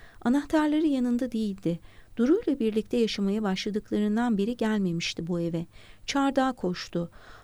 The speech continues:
Artık naylon bir kılıfla özenli bir şekilde kaplanmış çardağın kılıfını aceleyle açtı. Üstündeki muşambayı kenara fırlattı. Salonun camına koştu. Her yer kilitliydi. Kum bahçesinden aldığı kaya parçasını aceleyle cama geçirdi.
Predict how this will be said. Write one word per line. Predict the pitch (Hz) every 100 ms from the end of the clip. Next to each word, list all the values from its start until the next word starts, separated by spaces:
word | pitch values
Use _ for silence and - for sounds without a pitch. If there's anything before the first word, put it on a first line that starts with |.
| -
Artık | 302 359 - 254
naylon | 254 262 294 269
bir | 220
kılıfla | - 226 240 -
özenli | - 208 226 240 -
bir | 214
şekilde | - 196 202 208
kaplanmış | 202 190 196 190 214 -
çardağın | 196 180 175 185 254 - - -
kılıfını | - 269 277 262
aceleyle | 254 247 233 220 196
açtı. | - 190 - - 170 - - - -
Üstündeki | - - 320 320 320
muşambayı | 285 - 302 277 226
kenara | 240 226 208 196
fırlattı. | 190 185 175 175 - - 180 - - - -
Salonun | - 269 233 247
camına | 240 214 208 202
koştu. | 196 175 - - 175 - - -
Her | - 277
yer | 240 226 233
kilitliydi. | - 202 190 - 190 175 165 170
Kum | - 302 302
bahçesinden | 208 - 196 - 185 185 -
aldığı | 190 185 190 190
kaya | 202 214
parçasını | 202 180 - 196 - -
aceleyle | 190 202 214 220 196
cama | 190 180
geçirdi. | 180 170 - 180 165